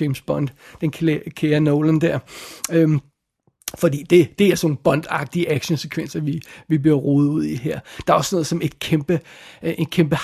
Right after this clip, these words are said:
heist-sekvens, øh, hvor der skal brydes ind i en lufthavn, og, og, og, og så skal, bliver der brugt et, et full-size fly som rambuk, og, og sådan noget. Det,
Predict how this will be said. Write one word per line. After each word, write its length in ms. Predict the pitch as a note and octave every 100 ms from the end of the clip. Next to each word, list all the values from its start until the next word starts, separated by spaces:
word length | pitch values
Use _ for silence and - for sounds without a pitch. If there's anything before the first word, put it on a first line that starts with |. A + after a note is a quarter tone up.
| -
heist-sekvens, 1000 | D3+ D#3 - - F3 - - D#3+ D#3 -
øh, 80 | F3+
hvor 180 | D#3+ F3
der 60 | E3+
skal 200 | - D#3+
brydes 280 | F3 E3 D3+
ind 140 | E3 F3+
i 40 |
en 120 | E3
lufthavn, 720 | C#3 D#3 D3+ - F#3 D3+ E3
og, 120 | D#3 D3 - - D#3
og, 140 | D#3+ D#3+ E3
og, 180 | - D3 -
og 160 | -
så 120 | -
skal, 280 | E3 F#3 D#3 D#3+ D3
bliver 140 | D#3+
der 60 | C#3+
brugt 260 | D#3+ F3
et, 280 | F#3 - - - F3
et 160 | E3
full-size 1080 | - - - A3+ G3 F3 - E3 D3+ D#3+ -
fly 300 | - F3+ E3+
som 160 | -
rambuk, 640 | D#3 - D3 C#3+ F#3 D3+ -
og, 160 | E3+ D#3+
og 180 | D3+ E3
sådan 160 | -
noget. 200 | D3+ D#3
Det, 220 | F3 F3